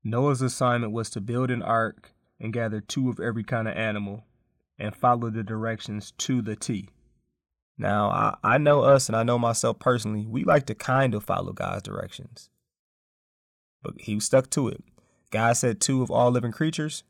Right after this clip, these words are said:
every kind of food. Noah did it. Now, this is not in the Bible, and this is just me thinking, though. Corrupt and evil people probably had a field day with Noah, just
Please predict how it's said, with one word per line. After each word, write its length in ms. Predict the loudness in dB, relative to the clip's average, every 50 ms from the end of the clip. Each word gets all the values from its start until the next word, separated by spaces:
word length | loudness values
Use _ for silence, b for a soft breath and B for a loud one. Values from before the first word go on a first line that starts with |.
| _ -4
every 220 | -2 -2 -2 0
kind 200 | 0 0 0 0
of 80 | 0 0
food. 340 | -2 0 0 0 -2 -4 -8 _ _ _ _ _ _ _ _ _ _ _ _
Noah 260 | -2 0 2 2 2
did 200 | 2 2 0 0
it. 140 | -2 -4 -8 -16 _ _ _ _ _ _ _ _ _ _ _ _ _ _ _ _ _ _
Now, 240 | 2 4 4 4 4
this 220 | 4 2 2 2
is 80 | 4 6
not 140 | 6 6 6
in 40 |
the 80 | 6 4
Bible, 540 | 4 6 8 8 8 6 4 0 -4 -6 -10 _ _ _ _ _ -12 -6
and 440 | -4 -2 -2 -2 -2 -4 -6 -4 2
this 220 | 4 4 6 4
is 140 | 2 -2 0
just 200 | 0 0 0 0
me 120 | -2 -2
thinking, 420 | -2 -2 -2 -2 -2 -2 -4 -8 -10 -12
though. 140 | -14 -16 -20 _ _ _ _ _ _ _ _ _ _ _ _ _ _ _ _ _ _ _ _ _ _
Corrupt 440 | -8 -4 -2 4 8 8 8 8 4
and 140 | 0 0 0
evil 240 | 0 0 0 0 0
people 460 | 0 0 -2 -2 -2 -4 -8 -8 -10 -12
probably 480 | -4 2 6 6 8 8 6 4 4
had 140 | 4 4 2
a 80 | 2 0
field 400 | -4 -4 0 2 2 2 4 4
day 140 | 4 4 4
with 140 | 4 0 -2
Noah, 380 | 0 0 -2 -2 -4 -8 -12 -18 _ _ _ _ _ _
just 280 | -6 -4 -4 -2 -4 -6